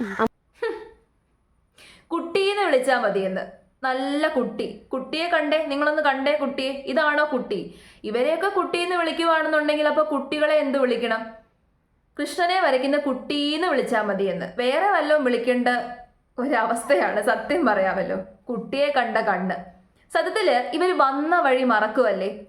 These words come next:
Speaker 3: ജസ്ന എന്ന് പറയുന്ന ഈ സഹോദരി മനസ്സിലാക്കേണ്ട ഒരു കാര്യമുണ്ട്. അതായത് എന്നെക്കാട്ടിൽ പ്രായത്തിൽ മൂത്തതായതുകൊണ്ടാണ് ഞാൻ ഇത്രയും ബഹുമാനത്തോടുകൂടി സംസാരിക്കുന്നത്.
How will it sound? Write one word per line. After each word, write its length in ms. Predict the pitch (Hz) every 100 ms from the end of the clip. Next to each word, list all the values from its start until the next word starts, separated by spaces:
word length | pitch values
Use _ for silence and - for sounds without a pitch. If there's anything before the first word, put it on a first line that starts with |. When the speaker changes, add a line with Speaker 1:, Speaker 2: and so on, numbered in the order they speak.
| _ _ -
Speaker 3:
ജസ്ന 340 | 311 320 359
എന്ന് 220 | 392 302 302
പറയുന്ന 340 | 277 269 269
ഈ 120 | 285 277
സഹോദരി 400 | 254 247 233 254
മനസ്സിലാക്കേണ്ട 560 | 220 196 247 220 214 214
ഒരു 100 | 220 202
കാര്യമുണ്ട്. 540 | - 202 175 - - -
അതായത് 520 | 254 262 269 320 208 - - - _ 208
എന്നെക്കാട്ടിൽ 460 | 202 220 240 294 285
പ്രായത്തിൽ 400 | 254 240 254 294
മൂത്തതായതുകൊണ്ടാണ് 1080 | 262 254 262 302 247 254 269 285 285 254 254
ഞാൻ 140 | 254
ഇത്രയും 420 | 233 262 254 277
ബഹുമാനത്തോടുകൂടി 880 | 247 233 233 233 240 240 233 214 269
സംസാരിക്കുന്നത്. 640 | 302 294 302 285 254 196